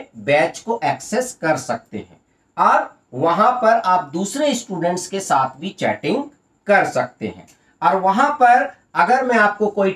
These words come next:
टेस्ट दूंगा, कोई मॉक टेस्ट दूंगा, ठीक है, या फिर कुछ असाइनमेंट दूंगा, तो वो आपको वहां पर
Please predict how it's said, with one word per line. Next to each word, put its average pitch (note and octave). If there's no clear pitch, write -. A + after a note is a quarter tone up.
टेस्ट A3+
दूंगा, G#3
कोई F3
मॉक E3
टेस्ट G#3+
दूंगा, G3
ठीक E3+
है, -
या E3+
फिर G3+
कुछ G3+
असाइनमेंट F#3+
दूंगा, G3
तो G#3
वो G3
आपको G3
वहां B2+
पर -